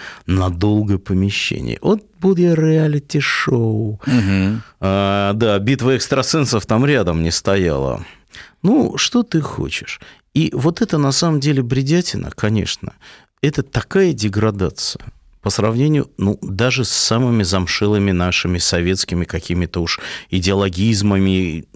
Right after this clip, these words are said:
Speaker 1: Ну, до такого маразма не доходил никто. Академик Рыбаков не доходил до
Speaker 2: Дошел
Speaker 1: такого маразма.
Speaker 2: зато господин Кандыба. В девяносто пятом году вышла книга «История русского народа до двенадцатого века, русской цивилизации восемнадцать миллионов лет».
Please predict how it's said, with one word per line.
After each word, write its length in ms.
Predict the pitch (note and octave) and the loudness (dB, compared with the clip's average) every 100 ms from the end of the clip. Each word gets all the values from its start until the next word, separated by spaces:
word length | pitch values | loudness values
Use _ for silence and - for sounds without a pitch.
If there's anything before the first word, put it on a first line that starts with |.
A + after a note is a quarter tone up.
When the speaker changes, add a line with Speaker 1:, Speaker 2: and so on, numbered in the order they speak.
| - | -2
Speaker 1:
Ну, 320 | F3+ G3 F#3+ | 2 4 2
до 160 | F#3 | 2
такого 560 | D3 C3 - D#3 D3 C3 | 0 -2 2 4 6 6
маразма 600 | C3 B2+ B2 B2 A2 A#2 | 4 4 2 2 2 2
не 160 | A#2 A2 | 4 2
доходил 540 | G#2+ G2+ G2 G#2+ G#2+ | 0 0 0 2 2
никто. 340 | A#2+ C#3+ F3+ | 2 2 0
Академик 480 | A2 G#2 F2+ G2+ G#2+ | 0 -2 0 0 0
Рыбаков 520 | C3+ C#3 E3+ G#3+ E3+ | 0 0 0 0 0
не 100 | F#2 | -2
доходил 460 | D2+ D2+ F2 D#2+ C#2+ | -4 -4 -2 -2 -2
до 80 | D2 | -2
Speaker 2:
Дошел 300 | A2 A#2 C#3 | -2 0 2
Speaker 1:
такого 80 | C3 | 2
маразма. 260 | F2+ F2+ | 2 2
Speaker 2:
зато 260 | G#2+ - A2+ | 0 0 -2
господин 340 | G2 - A2+ G2+ | -2 0 0 0
Кандыба. 720 | - A2 G#2+ G#2 F2 E2 D2+ - | 2 2 2 2 0 -2 -4 -8
В 40 | |
девяносто 300 | D#2+ G2+ F2+ | -2 -2 0
пятом 260 | G#2+ G2+ G2 | -2 0 0
году 260 | A2 A#2+ | 0 0
вышла 440 | F#2+ F#2+ - G2 F2 | 0 -2 -2 -2 -2
книга 460 | - A#2 G2+ E2+ - - - - | 0 2 2 -2 -6 -20 -20 -8
«История 520 | - F2+ - B2+ G#2 | -6 -4 0 2 2
русского 400 | G2 G#2+ - G2 | 0 -2 -4 0
народа 400 | G2 G#2+ C3 G#2 | 2 4 2 0
до 80 | E2+ | -2
двенадцатого 560 | E2+ F#2+ G#2 - - F#2 | 0 0 0 -2 -2 0
века, 260 | E2 - | 0 0
русской 260 | F2 - F#2+ | -2 -2 -4
цивилизации 600 | - F#2+ G2 A#2+ A#2+ F2+ | -2 0 0 0 -2 -2
восемнадцать 540 | E2 - F#2+ G#2 - | -2 2 2 0 -2
миллионов 460 | F2 E2+ E2+ E2+ - | 0 0 0 -2 -4
лет». 160 | - | -14